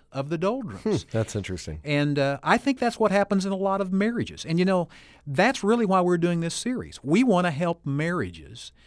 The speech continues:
Speaker 1: uh, not just merely experience romance, because he wants us to have marriages that are alive, that are thriving, that are contagious,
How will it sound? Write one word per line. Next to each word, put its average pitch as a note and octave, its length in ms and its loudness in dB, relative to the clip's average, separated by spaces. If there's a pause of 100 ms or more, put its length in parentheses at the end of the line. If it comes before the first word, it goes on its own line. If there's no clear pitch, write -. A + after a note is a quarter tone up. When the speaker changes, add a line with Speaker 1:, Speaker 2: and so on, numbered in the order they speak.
(240)
Speaker 1:
uh, C#3+ 200 -6
not A3 260 2
just B3 260 0
merely F3+ 440 0
experience D3+ 600 -4
romance, C3+ 720 -4
because C3 480 -2
he C4+ 160 0
wants E3+ 300 0
us D3+ 140 0
to - 100 -6
have B2+ 180 -4
marriages C3 580 0
that A#2 100 -6
are G2 100 -4
alive, C3 540 -2
that A2+ 100 -4
are G2+ 80 -10
thriving, D#3+ 840 -2 (480)
that C3+ 120 2
are B2 100 4
contagious, B2 920 -2